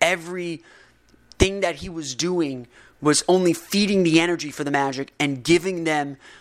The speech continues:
the buoyancy to take that lead and take that game.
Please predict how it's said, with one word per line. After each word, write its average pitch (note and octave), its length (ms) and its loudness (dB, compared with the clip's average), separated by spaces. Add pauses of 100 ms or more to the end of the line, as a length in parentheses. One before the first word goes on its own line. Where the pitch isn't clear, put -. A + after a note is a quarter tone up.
(120)
the D#3 80 0
buoyancy D3 840 -2 (340)
to - 80 -4
take F#3+ 360 -2
that D#3+ 260 0
lead D3+ 340 -10
and C3 200 -10
take - 300 0
that E3 240 0
game. C#3+ 220 -14